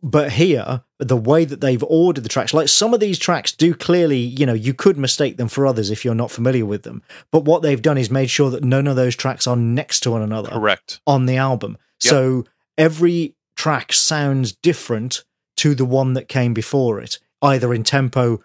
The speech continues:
Speaker 1: or style or key, or, you know, there is something enough, enough of those things are different that they all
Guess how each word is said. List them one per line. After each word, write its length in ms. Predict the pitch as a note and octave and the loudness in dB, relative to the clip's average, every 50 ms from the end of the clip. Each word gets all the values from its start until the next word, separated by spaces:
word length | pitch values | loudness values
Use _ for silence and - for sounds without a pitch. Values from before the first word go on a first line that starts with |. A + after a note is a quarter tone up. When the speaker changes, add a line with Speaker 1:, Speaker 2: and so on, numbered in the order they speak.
| _ _ _ _ | _ _ _ _
Speaker 1:
or 120 | B2 A2 | -4 -2
style 720 | - - - - - C#3+ B2+ B2+ B2 B2 A#2+ A#2+ A#2+ A2 - _ _ | 0 0 -2 0 0 0 2 2 2 2 2 0 -2 -2 -6 _ _
or 100 | - A2 - _ | -10 -10 -10 _
key, 460 | - - C#3 C3+ C3 B2+ B2 A#2+ B2+ | -2 0 0 2 2 0 0 -2 -4
or, 220 | - C3 B2 B2+ | -2 -2 -2 0
you 80 | C#3 C#3+ | 0 0
know, 100 | B2 A#2+ | -2 0
there 120 | A2 A#2+ | 0 0
is 120 | B2 A#2 - | 0 0 0
something 500 | - - D#3 D#3 D#3+ D3+ - C3+ A#2+ A#2+ | 0 0 0 0 0 -2 -2 -2 -4 -4
enough, 560 | - B2+ B2+ A#2+ B2+ C#3+ C3 G#2 - - - - | -4 -4 -2 0 0 0 -2 -2 -6 -8 -14 -8
enough 220 | - A#2+ B2+ C#3 - | -4 -4 -4 -4 -2
of 40 | - | -2
those 160 | C#3+ C3 - | -2 -2 -2
things 200 | - C3+ A#2 A#2 | -4 -4 -4 -4
are 40 | A2+ | -4
different 440 | F#2 C#3 B2+ - - G#2+ G2+ G#2 - _ _ _ _ _ _ | -4 -4 -6 -6 -8 -12 -12 -12 -16 _ _ _ _ _ _
that 160 | - C#3+ C#3+ | -8 -6 -2
they 160 | C3+ C3 B2+ B2+ | 0 2 2 2
all 420 | C3 C3+ C3+ C3 B2 A#2+ A2+ - | 2 2 2 0 0 -2 -4 -8